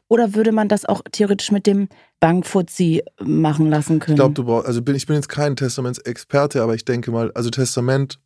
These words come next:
Speaker 2: brauchst du auf jeden Fall für die Nummer dann. Und, äh, ne, ob das notariell beglaubigt sein musste, wenn's handschriftlich geschrieben ist, hast du vielleicht noch andere Chancen und so, aber
Speaker 1: Aber es ging jetzt nicht, dass sie das heimlich
Speaker 2: Nein, nein.
Speaker 1: einfach verändert?
Speaker 2: Nein, nein, es war, es war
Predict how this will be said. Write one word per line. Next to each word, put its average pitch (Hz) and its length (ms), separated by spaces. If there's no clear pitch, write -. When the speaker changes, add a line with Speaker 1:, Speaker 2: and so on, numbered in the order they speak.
Speaker 2:
brauchst 113 220
du 117 40
auf 110 100
jeden 104 180
Fall 95 180
für - 120
die - 80
Nummer - 240
dann. - 180
Und, 107 320
äh, - 120
ne, 120 300
ob 120 180
das - 160
notariell 123 360
beglaubigt 123 400
sein 123 140
musste, 117 220
wenn's 107 160
handschriftlich 123 480
geschrieben 117 300
ist, 113 100
hast 110 160
du 113 40
vielleicht 110 240
noch 110 100
andere 127 220
Chancen 117 340
und 113 140
so, 113 120
aber 110 280
Speaker 1:
Aber 202 100
es 196 140
ging 214 160
jetzt 196 240
nicht, 240 200
dass 208 220
sie 202 140
das 214 240
heimlich 196 600
Speaker 2:
Nein, 151 140
nein. 190 100
Speaker 1:
einfach 202 260
verändert? 196 420
Speaker 2:
Nein, 165 120
nein, 110 100
es 117 140
war, 131 280
es - 160
war 127 360